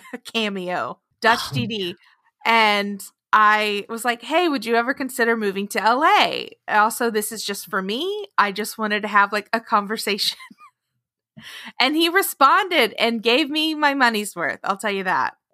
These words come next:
Speaker 2: So the Cameo was just, you paid for a conversation, or did he, like, record a video for you?
Speaker 1: He recorded a video for me.
Speaker 2: What did he say?
Speaker 1: He basically was like, "You know, I've never thought about New York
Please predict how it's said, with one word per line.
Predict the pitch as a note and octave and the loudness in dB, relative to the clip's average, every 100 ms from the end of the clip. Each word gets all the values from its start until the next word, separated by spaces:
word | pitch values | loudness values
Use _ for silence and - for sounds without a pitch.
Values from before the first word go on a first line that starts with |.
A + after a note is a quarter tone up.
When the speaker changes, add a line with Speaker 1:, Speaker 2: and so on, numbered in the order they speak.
| G#3+ | -6
Speaker 2:
So | - D4 B3 - - - | 0 0 0 -10 -16 -12
the | - A#3+ | -6 -4
Cameo | B3 C4+ C#4 D4+ D#4+ D4+ | -2 2 2 4 2 2
was | C#4 | -2
just, | - C4+ - - | -2 -8 -8 -8
you | A#3 | -2
paid | C4+ C4 | 0 0
for | B3 | -2
a | |
conversation, | B3 B3 A3 - G#3+ B3+ F4 | 0 2 2 4 4 4 2
or | D4 | 2
did | A3+ A3 | 0 2
he, | A3+ | 4
like, | G3+ G3 | 4 0
record | - G#3 | 0 2
a | F#3 | 4
video | G3+ F#3 | 2 2
for | - G1+ | -2 -10
you? | - - _ _ _ | -12 -16 _ _ _
Speaker 1:
He | A#3+ | -2
recorded | F4 F#4 F4+ E4 D#4 | 0 2 2 2 0
a | |
video | A#3 G#3+ D#4+ A#3+ | 0 0 2 2
for | F#3+ - D#3 D3 | 0 -6 -10 -12
me. | F#3+ - A#3 _ _ _ _ _ _ _ - | -16 -18 -20 _ _ _ _ _ _ _ 0
Speaker 2:
What | A3 | 2
did | A3 | 4
he | A3+ A3 | 2 2
say? | F3 F#3 - - _ _ _ _ - | 0 0 -2 -6 _ _ _ _ -4
Speaker 1:
He | C4 | -2
basically | C4 C4 C4 C4+ C4+ | 2 0 0 -2 -2
was | A#3+ | 0
like, | A3+ F#3+ - | 0 0 -4
"You | G3+ A3 | -4 0
know, | G#3+ | 2
I've | G#3 | 2
never | G3+ F#3 F#3+ | 0 -2 2
thought | G3 A3+ D4+ | 4 4 4
about | D#4+ D#4 | 0 0
New | D#4+ | -2
York | D#4+ D#4 D4+ D#4 D4+ | -2 0 0 0 -2